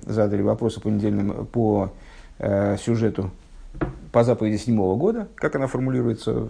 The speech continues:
э, с-, в главе Бегар. И дальше, для того, чтобы разобраться с этими вопросами,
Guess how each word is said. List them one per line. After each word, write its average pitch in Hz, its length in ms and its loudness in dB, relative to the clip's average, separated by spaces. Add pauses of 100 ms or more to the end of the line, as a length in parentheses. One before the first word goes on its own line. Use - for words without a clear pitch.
(140)
э, - 640 -4
с-, - 240 -16
в 85 560 -2
главе 113 280 6
Бегар. 113 360 4 (640)
И 135 560 6 (480)
дальше, 180 540 6 (400)
для 120 160 2
того, 127 120 8
чтобы - 220 -4
разобраться 113 480 2
с - 20 -2
этими 101 140 0
вопросами, 185 1000 2